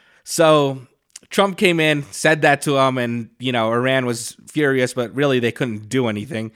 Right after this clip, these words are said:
And then I think, um, who was it that he killed? Trump killed. I forgot. I think it was Gaddafi, or maybe that was Obama. Anyway, he killed some freaking Middle Eastern leader.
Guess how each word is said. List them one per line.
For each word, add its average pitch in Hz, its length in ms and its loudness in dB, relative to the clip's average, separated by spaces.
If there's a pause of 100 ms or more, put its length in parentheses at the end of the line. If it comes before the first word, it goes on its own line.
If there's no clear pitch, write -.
(500)
And 123 160 -4
then 131 140 0
I 120 80 0
think, 139 500 -8
um, 110 520 -2 (420)
who 160 100 -4
was 139 240 -4
it 110 160 -10
that 113 120 -6
he 110 60 -14
killed? 110 460 -6 (560)
Trump 120 320 -4
killed. 113 200 -8
I 113 40 -6
forgot. 113 520 -4 (1200)
I 123 100 -12
think 240 240 -4
it 254 60 -4
was 120 100 -6
Gaddafi, 113 640 -4 (420)
or 123 100 -12
maybe 135 200 -6
that 143 80 -2
was 117 100 -6
Obama. 113 440 -8
Anyway, 196 360 0
he 165 80 -6
killed 196 440 -8
some 160 500 -4 (340)
freaking 135 520 -8
Middle 143 280 -2
Eastern 123 480 -6
leader. 120 420 -2